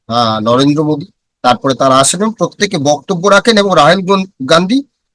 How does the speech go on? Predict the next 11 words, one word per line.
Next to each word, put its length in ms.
বক্তব্য 580
বলেছেন 420
যে, 120
"আমি 300
আপনার 320
সফল 400
নির্বাচনের 760
জন্য 360
আপনাকে 500
অভিনন্দন 480
জানাচ্ছি। 440